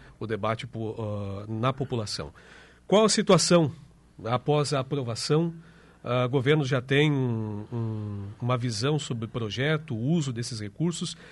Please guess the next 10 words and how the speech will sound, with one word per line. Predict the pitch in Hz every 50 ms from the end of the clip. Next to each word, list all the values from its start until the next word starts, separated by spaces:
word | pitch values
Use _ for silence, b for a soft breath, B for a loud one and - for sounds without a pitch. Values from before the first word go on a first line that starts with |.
| B B B
haja | B 139 147 156 151
vista | 123 151 175 165 - 180
que, | 170 - 165
quando | 170 - 165 180 208 220 202 190
foi | - - 156
aprovado, | 139 - - 113 98 90 95 120 139 160 135 117 113
uma | 123 156 175 180 165 135
das, | 117 123 127 135 131 - 147 - _ -
uma | - 120 113 110 120 131 131
das, | 117 120 113 107 98 98 - - - -